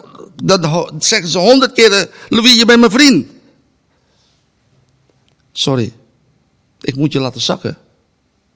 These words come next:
Ik, dit kan ik niet. Dit is niet in waarheid en ook niet in gerechtigheid. Het is niet rechtvaardig wat je doet.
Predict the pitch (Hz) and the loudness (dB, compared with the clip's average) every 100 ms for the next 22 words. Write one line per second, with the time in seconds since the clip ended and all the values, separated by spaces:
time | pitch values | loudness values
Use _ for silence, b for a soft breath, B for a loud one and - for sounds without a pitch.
0 | _ _ _ _ _ _ 160 160 _ - | _ _ _ _ _ _ -10 -10 _ -12
1 | 151 214 - 247 247 240 185 - _ _ | -6 -4 0 0 2 2 -2 -4 _ _
2 | _ _ b b b b 202 - - 190 | _ _ b b b b 0 0 -4 -4
3 | 156 151 208 220 208 208 202 - _ b | -2 0 2 2 2 0 -2 -12 _ b
4 | b b b b b b _ _ _ _ | b b b b b b _ _ _ _
5 | 117 117 127 - 147 123 131 - 90 - | -6 -4 -6 -4 -4 -4 -8 -8 -10 -12
6 | - 95 76 _ _ _ - 123 - 135 | -14 -14 -14 _ _ _ -8 -6 -4 -4
7 | 101 104 - 196 190 165 165 160 160 92 | -6 -6 -4 -4 -4 -8 -8 -8 -8 -8
8 | - _ | -8 _